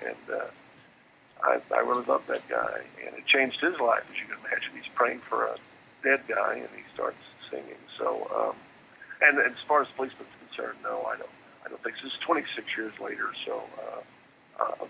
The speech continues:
re-, regrettably, uh, most of these folks are gone, and, and, and that's one of the hard things. You know, in the movie,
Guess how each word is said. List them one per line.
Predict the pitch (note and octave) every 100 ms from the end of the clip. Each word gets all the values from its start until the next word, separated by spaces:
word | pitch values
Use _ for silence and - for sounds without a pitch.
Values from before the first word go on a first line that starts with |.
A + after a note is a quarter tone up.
| -
re-, | - B2 A#2
regrettably, | A2+ - D#3 C#3 A2+ A#2 A2+ A2
uh, | A2
most | A2 A2+ -
of | -
these | - -
folks | A#2 -
are | - -
gone, | A#2+ A#2 - - - - -
and, | -
and, | C3 B2+ -
and | B2+ B2+
that's | C3+ -
one | B2+ C#3
of | C3
the |
hard | A2+ B2+ B2 -
things. | B2 A2 G#2+
You | A#2
know, | A#2
in |
the | A#2 A2
movie, | D3 C#3+